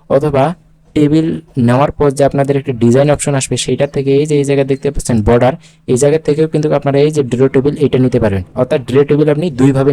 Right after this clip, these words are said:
নিতে পারেন, এটা আমি আপনাদেরকে বলে দিলাম। তো এখন যদি আমি টেবিলটা নেই, দেখতে পাচ্ছেন আমার এই যে এই জায়গায় আলাদাভাবে মানে নির্দিষ্ট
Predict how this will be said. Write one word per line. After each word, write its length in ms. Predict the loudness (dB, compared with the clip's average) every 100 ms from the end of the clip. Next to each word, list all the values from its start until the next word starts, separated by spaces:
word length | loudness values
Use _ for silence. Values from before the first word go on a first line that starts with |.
| 0
নিতে 140 | 0 0
পারেন, 180 | 0 -2 -2
এটা 100 | 0 0
আমি 80 | 0
আপনাদেরকে 420 | -2 -2 -2 0 -2 -4 -20 -6 0
বলে 140 | 2 4
দিলাম। 180 | 2 0
তো 40 | 0
এখন 120 | 0 0
যদি 120 | 2 2
আমি 80 | 0 0
টেবিলটা 300 | 0 0 0
নেই, 80 | 0 -2
দেখতে 180 | -6 -2
পাচ্ছেন 300 | -2 -2 -4 -6 -10 _ _
আমার 120 | -2 2
এই 40 | 4
যে 60 | 4
এই 40 | 2
জায়গায় 240 | 2 2 0 0
আলাদাভাবে 500 | 0 0 0 2 2 0 0
মানে 160 | 0 0 -2 -2
নির্দিষ্ট 320 | -2 -2 -2